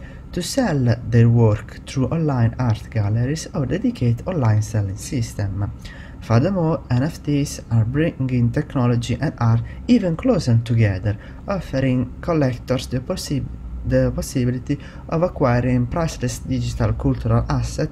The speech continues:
that age differently than traditional works. N F Ts offer numerous advantages for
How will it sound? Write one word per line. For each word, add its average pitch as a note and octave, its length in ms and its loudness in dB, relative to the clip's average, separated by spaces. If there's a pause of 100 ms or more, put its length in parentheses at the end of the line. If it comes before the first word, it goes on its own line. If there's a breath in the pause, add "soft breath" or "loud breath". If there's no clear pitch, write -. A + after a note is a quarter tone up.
that - 220 -4
age B2+ 320 0
differently C#3+ 560 0 (480 loud breath)
than E3+ 220 4
traditional D3 540 4
works. A2 540 -2 (1700 loud breath)
N A3+ 120 2
F C#4+ 200 -2
Ts C3 400 -2 (100)
offer D#3 460 -2
numerous D3+ 640 2
advantages A2 720 2
for A2 240 2